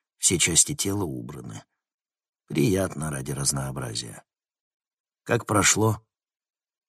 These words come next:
Старый патологоанатом пожал плечами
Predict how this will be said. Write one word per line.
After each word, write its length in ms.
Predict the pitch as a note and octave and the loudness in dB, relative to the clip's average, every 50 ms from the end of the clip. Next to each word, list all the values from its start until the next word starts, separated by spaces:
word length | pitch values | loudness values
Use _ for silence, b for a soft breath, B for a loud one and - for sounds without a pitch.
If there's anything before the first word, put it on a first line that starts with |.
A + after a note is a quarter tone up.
| _ _ _ | _ _ _
Старый 400 | - - - - G#2 G#2+ G#2+ G#2 | -2 -2 0 2 2 4 4 4
патологоанатом 840 | F#2 - G2 - F#2+ F#2+ G2 F#2+ G2 F#2+ G2 G#2 A#2 A#2 A2 A2 A2+ | 2 2 0 0 2 2 2 2 2 2 4 4 2 2 2 0 -2
пожал 320 | G#2 G2 E2 F2 F#2 F2 D#2+ | 0 0 -2 -2 -2 -4 -4
плечами 640 | - - E2 - - - A2+ A#2 A#2 A#2 A#2+ G2+ | -4 -6 -4 0 2 2 4 4 4 4 2 0